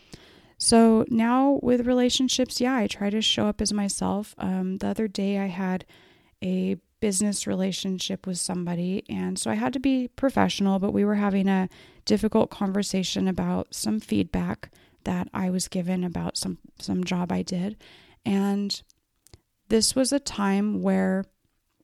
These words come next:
I had to really be in touch with the present moment. And emotional a-, availability to me is, like, really being in touch of,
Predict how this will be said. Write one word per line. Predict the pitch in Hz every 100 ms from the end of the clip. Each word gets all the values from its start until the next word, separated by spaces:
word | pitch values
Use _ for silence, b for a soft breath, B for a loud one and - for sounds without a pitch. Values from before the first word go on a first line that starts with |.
| _ _ _ _ _ - b b b b _
I | 208
had | 208 240 277
to | 294 254
really | 262 262
be | 247 240
in | 220
touch | - 208 - 208
with | 190
the |
present | 196 - 196 185 -
moment. | 196 190 185 185 - b b b -
And | 202
emotional | 202 214 233 262 262 269
a-, | 214 214
availability | 226 208 214 214 202 202 202
to | 196 -
me | 196 196
is, | 190 -
like, | 185 190
really | 196 220
being | 240 254 247
in | 220
touch | - 190 -
of, | 196